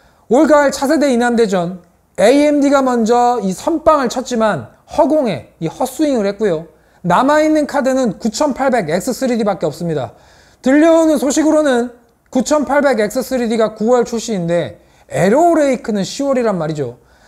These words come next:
제가 만약에요, 리사수 박사 혹은 뭐 에이엠디의 임원이었다면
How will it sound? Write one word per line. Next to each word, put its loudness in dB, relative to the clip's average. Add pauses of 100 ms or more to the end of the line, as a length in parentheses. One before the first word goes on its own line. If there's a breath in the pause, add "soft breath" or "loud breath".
(140)
제가 2
만약에요, 0 (380)
리사수 2
박사 -2
혹은 -2
뭐 0 (280 loud breath)
에이엠디의 2
임원이었다면 -2